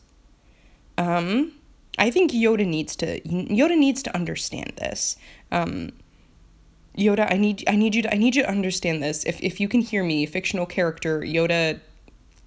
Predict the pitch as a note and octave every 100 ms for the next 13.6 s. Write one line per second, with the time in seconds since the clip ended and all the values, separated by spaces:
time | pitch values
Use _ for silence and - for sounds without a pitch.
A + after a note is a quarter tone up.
0 | - - D#3+ D3+ - D3+ D2+ E3 - -
1 | - - F#3 E3+ D#3+ F3+ - - - -
2 | - - - - - _ - - - -
3 | G3+ G3 F3+ F3+ - - _ _ _ -
4 | _ - _ _ - - - G#3 A#3+ A#3+
5 | - - - - F#3+ F#3 G#3 G3+ - F3+
6 | F3 G#3 G#3 G#3+ - D#3+ - F3 E3+ E3
7 | E3 - G#3 F3+ - D#3+ D3+ D3 - _
8 | - _ - F3+ E3 F#3 F#3+ A3 A3 A3
9 | - E3 D#3 D#3 - - - _ _ _
10 | - - F3+ F3 E3 - A#3+ A#3+ - -
11 | F#3 F#3 F#3 - - - - E3+ D#3+ -
12 | - - - G3+ G#3 A#3 A3+ A#3 A#3 -
13 | - - F#3 E3+ E3 F3